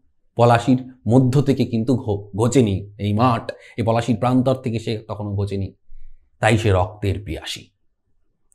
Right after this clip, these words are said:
কিন্তু কার রক্ত তা অজানা, কারণ যুদ্ধের পরিণতি সম্পর্কে তিনি তখনও ছিলেন অনিশ্চিত। তাহলে পলাশীর এই যে লাল রং,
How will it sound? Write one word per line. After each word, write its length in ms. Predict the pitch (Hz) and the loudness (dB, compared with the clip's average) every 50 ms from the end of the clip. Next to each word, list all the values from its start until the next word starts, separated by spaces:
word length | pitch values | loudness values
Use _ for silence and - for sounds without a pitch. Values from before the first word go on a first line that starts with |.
| _ _ _ - | _ _ _ 6
কিন্তু 500 | 123 131 123 127 127 120 120 - - - _ _ _ _ _ | 6 6 8 6 4 0 0 -4 -10 -20 _ _ _ _ _
কার 320 | 135 123 127 139 139 127 | 6 6 6 6 6 6
রক্ত 380 | 117 120 120 123 - - - - 117 107 113 160 - - - - _ - | 6 6 6 4 2 0 2 4 4 4 4 2 0 -6 -12 -20 _ 6
তা 120 | 131 123 | 8 8
অজানা, 720 | 110 104 101 104 101 107 101 101 98 92 85 80 76 - - _ _ _ _ _ _ _ _ _ _ _ | 8 8 6 6 6 6 6 6 6 4 2 -2 -6 -10 -16 _ _ _ _ _ _ _ _ _ _ _
কারণ 420 | - 151 160 156 120 104 117 - 101 - - - - | 6 8 8 8 8 6 4 0 -2 -6 -6 -2 4
যুদ্ধের 540 | 120 127 165 131 120 117 127 147 127 123 - - | 6 8 8 8 6 4 4 2 2 2 2 6
পরিণতি 360 | 131 160 190 208 214 208 196 | 8 10 10 10 8 6 4
সম্পর্কে 800 | - 156 123 107 101 101 98 92 98 - - 90 85 - - - - - - - - | 2 2 0 0 0 0 0 -2 -2 -4 -6 -6 -4 -4 -4 -4 -4 -6 -10 -6 2
তিনি 440 | - 123 120 113 107 104 104 104 104 - - - | 4 4 6 6 4 2 -2 -4 -8 -12 -2 0
তখনও 340 | 113 101 101 - 123 117 107 | 2 2 2 2 0 0 0
ছিলেন 400 | 101 - 95 92 90 90 90 - _ _ | -2 -4 -4 -4 -4 -4 -6 -10 _ _
অনিশ্চিত। 560 | - 95 95 90 80 - - - - 80 - - _ - - - _ _ _ _ | -4 -2 -2 -2 -4 -6 -8 -10 -12 -14 -14 -16 _ -20 -20 -20 _ _ _ _
তাহলে 180 | - 104 107 101 | 0 0 2 4
পলাশীর 440 | 104 107 113 131 143 - - 185 151 | 4 6 6 6 6 6 4 4 6
এই 160 | 139 131 120 | 6 6 6
যে 80 | 110 113 | 6 6
লাল 380 | 107 104 107 110 117 113 107 104 | 4 4 4 2 2 2 2 2
রং, 300 | 107 123 156 202 226 | 4 4 4 2 0